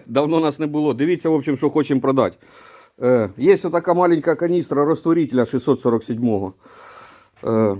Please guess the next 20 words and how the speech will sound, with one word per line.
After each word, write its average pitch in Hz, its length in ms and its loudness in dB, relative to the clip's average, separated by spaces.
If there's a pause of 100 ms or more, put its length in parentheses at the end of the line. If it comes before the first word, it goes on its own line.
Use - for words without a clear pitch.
(120)
все 180 180 0
чітко, 170 580 2
в 131 100 -6
оригіналі 143 560 0
в 143 60 0
огнях, 151 460 -2 (260)
п'ятдесят 139 340 -2
гривень 135 300 0
літра, 110 280 -2
дешевше, 117 420 -4
чим 113 300 -4 (800)
я 117 160 4
дивився 117 360 2
в 117 40 0
інтернеті. 113 560 -2 (560)
<clears throat> 226 480 2
І 139 80 0
є 226 160 4 (140)
у 180 40 -2
нас 196 280 -2